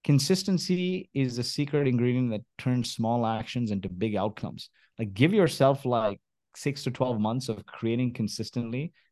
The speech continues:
and monitor what's resonating and modify from there. And once you start building this audience,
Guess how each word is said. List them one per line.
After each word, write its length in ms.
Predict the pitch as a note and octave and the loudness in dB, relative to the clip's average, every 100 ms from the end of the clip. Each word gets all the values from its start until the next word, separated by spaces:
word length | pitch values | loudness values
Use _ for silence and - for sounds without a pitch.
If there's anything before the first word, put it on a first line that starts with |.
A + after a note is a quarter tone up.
| _ | _
and 120 | A#2 A2 | 0 2
monitor 480 | A2 B2+ B2+ C3+ | 2 2 2 0
what's 240 | A#2+ A2+ - | 0 0 -2
resonating 680 | G#2 G2+ A#2+ A#2+ C3+ F#3 F3+ _ _ _ | -2 0 0 0 -2 -4 -10 _ _ _
and 300 | A2 A2+ G#2+ G2+ _ - | -4 -2 -2 -6 _ -6
modify 480 | G#2+ A2+ A#2 A#2 A2 | -2 0 0 0 0
from 180 | G#2 | -2
there. 200 | G2 A2 - - _ | -2 -4 -6 -14 _
And 100 | A#2 | -2
once 220 | C#3+ A3+ C4+ | 0 0 -2
you 60 | |
start 300 | - F3+ C#3+ - | 0 0 0 0
building 280 | C3 D3+ D3+ | 2 2 0
this 160 | B2+ | -2
audience, 640 | - D3 C#3+ A#2 A2 - | 0 2 4 2 0 -6